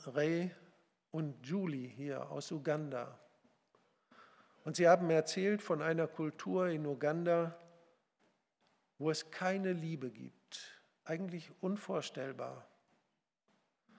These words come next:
Dass ein Vater sein Kind nicht in den Arm nimmt, dass das etwas völlig Fremdes ist, das kann ich überhaupt nicht denken.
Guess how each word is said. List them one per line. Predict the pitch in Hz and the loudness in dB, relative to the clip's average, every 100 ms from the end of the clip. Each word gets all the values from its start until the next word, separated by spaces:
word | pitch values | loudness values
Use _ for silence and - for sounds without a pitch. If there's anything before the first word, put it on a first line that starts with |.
| _ _ _ _ _ _ _ _ _ _ _ _ _ _ _ _ | _ _ _ _ _ _ _ _ _ _ _ _ _ _ _ _
Dass | - 180 - | 2 2 2
ein | 160 151 | -2 -2
Vater | - 156 175 - 190 190 208 - - - _ _ - - - | 2 4 4 4 2 2 0 -8 -20 -20 _ _ -20 -20 -4
sein | 143 165 160 | 2 2 0
Kind | - 196 190 | -2 -2 -2
nicht | 165 202 208 - | -2 0 -2 -2
in | 175 | -2
den | 160 156 170 | 0 -2 0
Arm | 151 160 156 139 | 2 2 2 -4
nimmt, | 120 120 - - - - - - - _ _ - - - - _ _ _ _ _ _ _ _ _ _ _ _ | -6 -8 -12 -12 -12 -16 -18 -20 -20 _ _ -20 -20 -20 -20 _ _ _ _ _ _ _ _ _ _ _ _
dass | 151 156 | 0 2
das | 165 156 | 0 0
etwas | 165 170 165 - | -2 4 4 2
völlig | - - 226 240 233 - | -4 0 4 4 4 2
Fremdes | - 190 170 131 - | 4 4 4 -4 -6
ist, | 127 - 147 | -10 -8 -8
das | 143 - | -8 -4
kann | 156 170 | -2 0
ich | 180 - | -2 -4
überhaupt | 160 151 165 - | -2 2 0 0
nicht | 165 139 160 | -6 -4 -2
denken. | 165 175 139 | -2 -2 -10